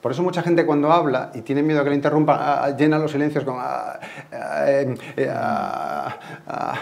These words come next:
porque siempre estamos pensando que alguien nos va a interrumpir. Es nuestra manera de comunicarnos. Y eso luego lo trasladamos a cuando hablamos en público y entonces ahí es un desastre.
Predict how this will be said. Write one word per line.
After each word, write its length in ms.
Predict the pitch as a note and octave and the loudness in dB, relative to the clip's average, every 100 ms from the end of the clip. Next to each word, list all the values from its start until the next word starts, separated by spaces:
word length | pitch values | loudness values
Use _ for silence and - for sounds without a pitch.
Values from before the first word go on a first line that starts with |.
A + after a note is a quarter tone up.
| - | -8
porque 240 | - A#2 A#2+ | -8 -4 -2
siempre 320 | E3+ E3+ E3+ | 2 4 4
estamos 240 | E3 E3+ | 4 2
pensando 420 | E3 C#3+ D#3 D#3 D3+ | 2 0 2 2 4
que 100 | D3 | 4
alguien 240 | C#3+ C#3 | 4 2
nos 220 | C3 A#2 | 0 -2
va 60 | B2 | -2
a 20 | |
interrumpir. 540 | A#2 A#2+ G#2 G2 G#2+ - | -2 -2 -2 -4 -6 -4
Es 120 | D3 | -2
nuestra 240 | F#3 F3+ | 0 4
manera 280 | D3+ C#3+ C#3+ | 6 6 6
de 120 | C3 | 4
comunicarnos. 760 | C3 A2 G#2+ G2 G2 - - - _ - - - - - | 0 -2 -4 -6 -8 -10 -20 -20 _ -20 -20 -20 -10 2
Y 120 | D3 | 6
eso 240 | E3+ E3+ | 6 6
luego 180 | D#3+ D3 | 6 6
lo 120 | D3 | 6
trasladamos 500 | C3+ A#2 B2+ C3 C3+ | 4 0 2 2 2
a 40 | B2+ | 0
cuando 200 | A#2 A2 | 0 0
hablamos 320 | A#2 A#2+ A2+ | 0 -2 -4
en 120 | A#2 | -4
público 580 | C3 A#2 A2 A2 A2 - | -2 -2 -2 -4 -8 -8
y 80 | A2+ | -6
entonces 360 | A2+ A#2 A2 A2+ | -4 -4 -4 -4
ahí 180 | B2+ | -2
es 120 | C3 - | -2 -2
un 80 | G#2 | -8
desastre. 500 | F#2+ - - - | -8 -10 -10 -18